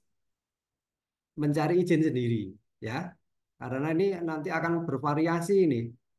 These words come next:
Frekuensinya mungkin bervariasi, powernya juga bervariasi ya. Nah, nanti kalau powernya atau frekuensinya itu di luar, eh,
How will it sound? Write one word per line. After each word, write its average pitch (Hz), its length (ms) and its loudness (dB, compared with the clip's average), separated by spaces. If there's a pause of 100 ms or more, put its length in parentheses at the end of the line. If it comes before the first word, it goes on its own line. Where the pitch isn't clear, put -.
(140)
Frekuensinya 131 720 0
mungkin 156 320 2
bervariasi, 131 960 0
powernya 123 560 0
juga 120 320 -2
bervariasi 117 880 2
ya. - 160 -4 (320)
Nah, 123 160 -4
nanti 127 240 0
kalau 147 320 2
powernya 160 880 4
atau 123 240 -4
frekuensinya 143 1040 2 (320)
itu 143 480 2
di 139 160 0
luar, 123 640 0
eh, 127 680 -2